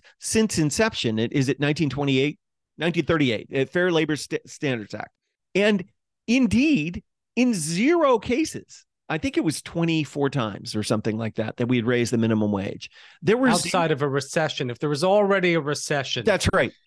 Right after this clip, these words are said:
Speaker 1: If employment was already dropping in an, in a recession, then the minimum wage, then wages went down. But a-, in absent of that, there was literally zero evidence that jo-, there were fewer jobs after the minimum wage hike. And most consequentially,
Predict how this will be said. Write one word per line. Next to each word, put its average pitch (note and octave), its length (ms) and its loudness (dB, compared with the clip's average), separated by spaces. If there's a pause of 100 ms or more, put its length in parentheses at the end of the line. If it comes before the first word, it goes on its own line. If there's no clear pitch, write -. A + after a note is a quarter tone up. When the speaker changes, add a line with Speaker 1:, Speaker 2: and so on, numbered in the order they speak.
Speaker 1:
If F#3 200 -2
employment A3+ 500 2
was D#3+ 140 0
already F#3 580 2
dropping C#3+ 480 -2
in B2+ 100 -4
an, A#2 240 -6
in C#3 160 -4
a B2+ 60 -4
recession, C3+ 640 -2
then B2+ 400 0
the B2 200 0
minimum C3 360 0
wage, A#2 540 -4
then A#2+ 360 0
wages B2 500 -4
went A2 180 -6
down. G2+ 280 -8
But C#3+ 200 -2
a-, E3+ 200 -6
in E3+ 220 -4
absent G3 640 -4
of C3 100 -4
that, A2 320 -2 (460)
there F#3 100 4
was E3+ 160 -2
literally G3+ 640 0
zero D3+ 400 0
evidence A#2+ 540 -4
that C3 200 -2 (360)
jo-, - 160 -4
there C3+ 160 0
were C3 140 -2
fewer D#3 360 0
jobs A#2 440 -2
after C#3 300 -4
the C3 100 -4
minimum B2 280 -2
wage A#2+ 280 -2
hike. A2 320 -8
And D#3 160 -2 (120)
most E3 560 -4
consequentially, C#3+ 800 -4